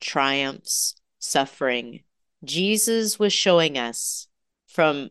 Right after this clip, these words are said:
the beginning of time until the moment he came through the incarnation,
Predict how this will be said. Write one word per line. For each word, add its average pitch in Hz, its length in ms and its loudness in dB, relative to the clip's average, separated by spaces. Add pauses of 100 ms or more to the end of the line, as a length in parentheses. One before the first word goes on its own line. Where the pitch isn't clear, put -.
(120)
the 165 140 -8
beginning 175 420 4
of 226 140 2
time 165 600 2 (760)
until 180 260 4
the 170 100 6
moment 208 540 2
he 220 140 -2
came 185 580 2
through 190 240 -4
the 180 140 0
incarnation, 170 1040 0